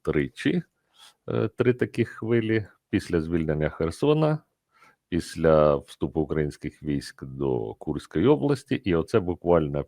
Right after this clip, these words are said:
півтора місяці. От оці всі три хвилі, коли з ними неможливо взагалі говорити. Це то, що я бачу. А сказати, що кількість росіян, які б, е, виступали за закінчення війни, зменшилась, ну, я ж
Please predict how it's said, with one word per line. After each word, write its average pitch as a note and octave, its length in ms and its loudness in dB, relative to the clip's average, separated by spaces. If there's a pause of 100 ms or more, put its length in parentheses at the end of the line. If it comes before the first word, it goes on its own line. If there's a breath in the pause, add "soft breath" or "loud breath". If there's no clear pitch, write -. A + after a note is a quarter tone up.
(140)
півтора C#2 580 -2
місяці. C#2+ 760 -6 (640 loud breath)
От C3 360 2
оці A2 280 2
всі G2 200 2
три F#2+ 180 -2
хвилі, C#3+ 320 2
коли G#2 280 4
з D#2+ 80 -4
ними C3 240 4
неможливо G2 560 4
взагалі E2+ 460 4
говорити. E2 560 2
Це F2+ 160 0
то, C3+ 240 2
що A2+ 200 -4
я F2+ 220 6
бачу. - 480 -2 (1200 loud breath)
А F2 140 6
сказати, G#2+ 520 2
що G#2 260 0
кількість F#2+ 580 -2
росіян, F#2 560 4
які D#2+ 400 0
б, - 60 -4 (120)
е, E2 40 4 (180)
виступали D2+ 720 2
за D2 120 -2
закінчення D#2 720 -4
війни, D#2+ 360 -2
зменшилась, A2 720 -2
ну, F2 100 -4
я F2 200 4
ж - 60 -6